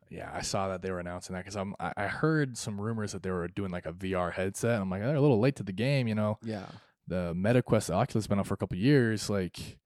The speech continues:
Speaker 1: how's Apple gonna one up it? I'm like, "I know they're gonna one up it, but how? You
Speaker 2: Yeah.
Speaker 1: know, in what way?" And then it dropped. I'm, I'm sitting there watching it at work, the live stream. I'm like, "Holy crap, this is cool." And then, you know, two hours later after it finishes, all these tech YouTube reviewers are dropping their videos. So I watched, I watched one. I was like,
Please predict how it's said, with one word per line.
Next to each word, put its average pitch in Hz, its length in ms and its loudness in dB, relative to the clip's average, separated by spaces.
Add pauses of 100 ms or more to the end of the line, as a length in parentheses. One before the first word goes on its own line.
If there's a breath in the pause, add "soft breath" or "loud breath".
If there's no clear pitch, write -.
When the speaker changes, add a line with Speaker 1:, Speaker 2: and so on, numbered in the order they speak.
(640)
Speaker 1:
how's 120 240 4
Apple 107 260 4
gonna 90 180 -4
one 90 160 0
up 95 120 0
it? - 40 -2
I'm 92 80 0
like, 98 140 0
"I 127 80 2
know 165 140 2
they're 110 100 4
gonna 95 180 2
one 85 160 2
up 135 140 6
it, - 80 2
but - 120 -8
how? - 540 -4
You - 100 -6
Speaker 2:
Yeah. 98 80 0
Speaker 1:
know, 101 60 0
in 101 60 0
what 90 140 4
way?" 113 160 6
And 98 100 0
then 95 80 0
it - 80 -8
dropped. 107 320 2
I'm, - 100 -4
I'm 107 160 0
sitting - 160 -4
there 82 120 -4
watching 92 340 0
it 85 80 -6
at - 80 -8
work, 101 240 -2
the 65 80 -4
live 98 260 2
stream. - 220 -10
I'm - 80 -8
like, - 100 -12
"Holy 131 220 -4
crap, 131 240 -10
this 107 160 -6
is - 80 -18
cool." 135 260 -4
And 92 80 -4
then, 87 140 -6 (640 soft breath)
you 107 100 -4
know, 82 100 -8 (200)
two 113 180 -2
hours 95 300 -2
later 101 200 0
after 90 220 0
it - 80 -10
finishes, 92 360 -4
all 92 180 2
these 87 280 -6 (240 soft breath)
tech - 340 -4 (260)
YouTube 98 580 -2
reviewers 98 680 -4
are 92 120 -4
dropping 90 400 -2
their 85 120 -8
videos. 92 360 -4
So 95 100 -4
I - 20 -2
watched, 85 460 -4 (100)
I 104 80 -2
watched - 300 -4
one. - 160 -8
I 156 100 -8
was 180 140 -10
like, - 260 -14